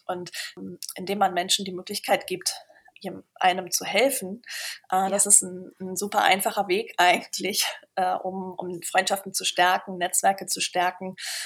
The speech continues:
Speaker 1: und, ja, auch wieder was zu geben.
Speaker 2: Ja, und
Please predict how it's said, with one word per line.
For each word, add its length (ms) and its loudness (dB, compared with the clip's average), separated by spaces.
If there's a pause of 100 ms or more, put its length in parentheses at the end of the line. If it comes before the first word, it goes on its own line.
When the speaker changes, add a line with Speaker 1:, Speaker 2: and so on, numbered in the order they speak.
(140)
Speaker 1:
und, 480 -4 (120)
ja, 400 4
auch 180 0
wieder 160 2
was 200 2
zu 120 -4
geben. 420 -6 (800)
Speaker 2:
Ja, 300 -4 (300)
und 280 2